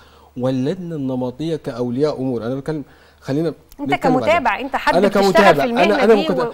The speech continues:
Speaker 2: ومتابع
Speaker 1: أقول لك،
Speaker 2: ده
Speaker 1: هاتي لي،
Speaker 2: سنين.
Speaker 1: هاتي، هاتي لي، هاتي لي وزير تربية وتعليم على مستوى اللي عشناه ال-، ال-، ال-، المواطن حبه.
Speaker 2: مم. لا، هو بيعتبره، آه،
Speaker 1: عدو.
Speaker 2: عدو ليه إلى أن يثبت
Speaker 1: آه،
Speaker 2: العكس.
Speaker 1: بس، أيوه.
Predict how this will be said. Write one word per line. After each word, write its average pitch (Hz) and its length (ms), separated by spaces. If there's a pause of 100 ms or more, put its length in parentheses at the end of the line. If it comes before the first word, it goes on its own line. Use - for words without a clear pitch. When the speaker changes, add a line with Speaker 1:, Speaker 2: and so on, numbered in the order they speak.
Speaker 2:
ومتابع 202 320
Speaker 1:
أقول 226 120
لك، 208 60
Speaker 2:
ده 294 120
Speaker 1:
هاتي 226 340
لي، 202 40
Speaker 2:
سنين. 156 240
Speaker 1:
هاتي، 214 240
هاتي 156 340
لي، 170 160
هاتي 143 340
لي 135 100
وزير 131 380
تربية 127 360
وتعليم 123 640
على 123 280
مستوى 127 480
اللي 123 140 (100)
عشناه 131 320
ال-، 151 60 (800)
ال-، 113 640
ال-، 110 280
المواطن 135 560
حبه. 135 380 (420)
Speaker 2:
مم. 226 140 (760)
لا، 247 140
هو 277 100
بيعتبره، 254 680
آه، 208 420
Speaker 1:
عدو. 175 260
Speaker 2:
عدو 311 180
ليه 269 240
إلى 277 80
أن 262 160
يثبت 269 280
Speaker 1:
آه، 269 40
Speaker 2:
العكس. 214 220
Speaker 1:
بس، 269 140
أيوه. 254 420